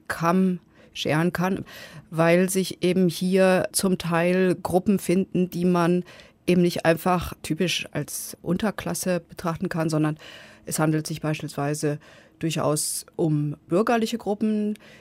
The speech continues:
In Ostdeutschland sind es zum Beispiel die Bürger Dresdens, die sich hier unter dem Label der A F D versammeln. Wir haben enttäuschte Familienernährer, die eben auch nicht alle aus den Unterschichten kommen und die sich in ihren Leitbildern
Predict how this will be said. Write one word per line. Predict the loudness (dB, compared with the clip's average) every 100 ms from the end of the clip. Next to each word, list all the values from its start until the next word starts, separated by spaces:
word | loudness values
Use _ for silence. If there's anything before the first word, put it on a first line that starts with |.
| _
In | -2 -2 -2 -2
Ostdeutschland | -4 -2 -4 -2 -4
sind | -4 -6
es | -4
zum | -4
Beispiel | -4 -4 -4 -4
die | -4 -6
Bürger | 0 4 4 6 2
Dresdens, | 0 -4 -2 -2 -2 -2 -2 -2
die | -8 -8
sich | -6 -8
hier | -4 -2 0 -2 -6 -20 -20 -20 _
unter | 0 0
dem | 0 2
Label | 4 2 4 2
der | 0
A | 0
F | -2 -2
D | -6
versammeln. | -2 -2 0 0 2 2
Wir | 0 0
haben | 0 0
enttäuschte | -2 -4 -2 -4 -4 -6
Familienernährer, | -4 -2 0 2 2 2 0 0 0 -2
die | -2 -2
eben | -2
auch | -2 -2
nicht | -6 -2
alle | -2 -2 -2
aus | -4 -6
den | -6 -6
Unterschichten | -6 -6 -6 -8 -6 -8
kommen | -6 -2 -2 -2 -6 -20 -20 -10
und | -4 -4 -4
die |
sich | -6 -8 -10 -8
in | -6
ihren | -4 -6 -4 -4 -4 -8 -20 -20 -12
Leitbildern | -4 2 2 2 2 2 2 -2